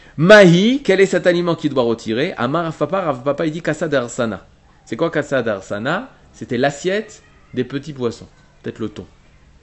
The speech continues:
Ils emmenaient un plateau énorme de salade. Toutes les salades, Kaniré, elles devaient être à leur, euh,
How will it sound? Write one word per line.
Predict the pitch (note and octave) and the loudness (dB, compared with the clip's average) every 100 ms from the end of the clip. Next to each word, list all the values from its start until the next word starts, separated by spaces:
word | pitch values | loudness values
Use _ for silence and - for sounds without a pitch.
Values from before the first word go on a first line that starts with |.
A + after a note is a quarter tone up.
| _ - - - - | _ -20 -20 -20 -2
Ils | - D3 | 0 2
emmenaient | F#3 F#3 F3 - | -2 -2 -4 -4
un | C3 | -8
plateau | - E3+ D#3+ D#3 - | -4 -6 0 -2 2
énorme | G#3 G#3+ F#3+ D#3 | 2 2 -2 -2
de | C3 | -4
salade. | - A#2+ C3 F3 D4 _ _ _ _ _ _ _ _ _ _ _ | -2 -4 -4 -6 -12 _ _ _ _ _ _ _ _ _ _ _
Toutes | A#3+ A#3+ | -2 2
les | G#3 | 0
salades, | F3+ F#3 F3 E3 C3+ | 2 0 2 2 0
Kaniré, | - B2+ C3 B2+ | -4 -6 -4 -4
elles | G#2+ G2+ | -4 -4
devaient | A#2 G#2+ A2+ A2 | -6 -4 -4 -4
être | G#2+ - - | -6 -8 -16
à | G#2 | -12
leur, | G2 G2 F#2 | -10 -12 -12
euh, | F#2+ F#2+ | -14 -16